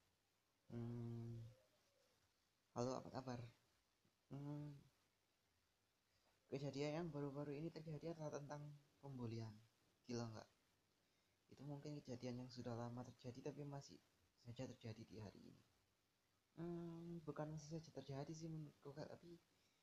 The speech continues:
tapi itu mungkin akan terus-terusan terjadi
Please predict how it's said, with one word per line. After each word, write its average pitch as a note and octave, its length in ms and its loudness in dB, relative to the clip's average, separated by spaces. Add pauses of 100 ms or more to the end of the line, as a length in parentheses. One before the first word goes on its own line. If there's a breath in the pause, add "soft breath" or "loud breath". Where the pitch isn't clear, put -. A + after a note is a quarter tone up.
(760)
tapi G3 240 2
itu G3+ 160 6
mungkin G3+ 480 0
akan F3 320 0
terus-terusan D3+ 640 -2
terjadi C3 560 -2